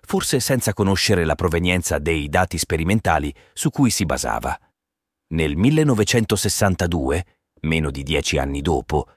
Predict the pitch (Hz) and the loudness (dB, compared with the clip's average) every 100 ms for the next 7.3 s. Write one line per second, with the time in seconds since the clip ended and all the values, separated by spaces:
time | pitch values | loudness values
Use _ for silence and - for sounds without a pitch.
0 | _ - 69 67 - 90 80 65 69 67 | _ -8 -8 -4 -2 0 0 0 -2 -2
1 | 76 76 76 90 87 78 - _ _ - | -2 0 0 2 2 0 -4 _ _ 0
2 | 120 135 131 120 104 101 120 117 - 78 | 2 2 2 2 2 4 4 2 -4 -6
3 | 69 - 110 92 - - 85 92 117 95 | -6 0 2 2 -2 -4 -2 2 0 0
4 | 104 104 - 90 _ _ _ 139 143 131 | 0 0 -2 -8 _ _ _ 0 2 2
5 | 156 170 175 143 117 104 131 127 117 123 | 0 2 2 2 2 2 2 4 4 4
6 | 127 113 104 120 101 92 87 82 - - | 4 2 2 0 2 2 0 -2 -4 -4
7 | 58 67 | -6 -10